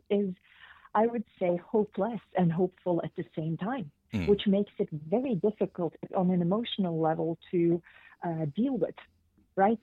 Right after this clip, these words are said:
Speaker 1: You are hopeful that you might one day soon or during this year have a child, but you have no idea. So you can't hope, because then you'll be crushed if
Speaker 2: Mm.
Speaker 1: Putin attacks or something happens. But you're not entirely hopeless,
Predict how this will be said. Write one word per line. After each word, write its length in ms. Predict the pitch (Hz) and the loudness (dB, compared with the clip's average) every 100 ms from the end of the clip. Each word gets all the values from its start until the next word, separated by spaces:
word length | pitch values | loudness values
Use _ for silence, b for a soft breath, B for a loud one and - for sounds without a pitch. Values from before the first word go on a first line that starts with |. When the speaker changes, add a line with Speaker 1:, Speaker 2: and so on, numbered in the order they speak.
| - | -2
Speaker 1:
You 200 | 185 208 | 0 2
are 140 | 185 | 2
hopeful 520 | 185 285 294 - 185 170 | 0 -4 -4 -4 -2 0
that 100 | 175 - | -4 -2
you 60 | 190 | -2
might 340 | 185 190 196 | 0 0 0
one 320 | 170 185 185 170 | -2 0 0 0
day 280 | 175 160 - _ - | 0 0 -4 _ -6
soon 380 | 233 233 196 180 | -2 0 0 0
or 300 | - 185 185 175 _ 190 | 2 2 2 -2 _ -6
during 320 | 190 226 202 | 2 4 4
this 140 | 170 202 - | 0 -4 -4
year 340 | 190 233 185 | 0 2 0
have 180 | 180 180 | 0 -2
a 60 | 170 | -4
child, 520 | - 202 262 240 226 _ _ | -6 -6 -6 -8 -8 _ _
but 100 | 185 | 0
you 120 | 185 | 0
have 140 | 196 180 | 0 0
no 200 | 196 220 | 0 0
idea. 420 | 214 214 254 180 - _ _ _ _ | 0 -2 -4 -6 -10 _ _ _ _
So 60 | 220 | 0
you 120 | 220 | 0
can't 300 | - 277 269 | -2 -4 -4
hope, 380 | - 185 262 - - _ _ - | 0 0 0 -4 -20 _ _ -4
because 400 | - 202 190 175 170 - | 0 2 4 2 2 -4
then 220 | 175 180 | 0 4
you'll 140 | 185 | 4
be 120 | 170 | 4
crushed 400 | 175 - 208 - - | 0 2 0 0 -6
if 100 | - - | -8 -4
Speaker 2:
Mm. 280 | 107 95 92 87 _ | -4 -4 -8 -14 _
Speaker 1:
Putin 240 | 196 170 165 | 0 2 0
attacks 440 | 156 208 202 196 _ | 0 2 0 0 _
or 120 | 175 165 | 2 2
something 380 | 240 233 160 151 | 2 2 -2 -6
happens. 380 | 156 160 233 269 _ B B B B | -10 -8 -8 -8 _ B B B B
But 100 | 233 - | -4 -2
you're 100 | 247 | 0
not 160 | 254 247 | 0 0
entirely 400 | 233 247 233 226 | -2 -2 -2 0
hopeless, 440 | 240 233 269 269 | 0 0 -2 -2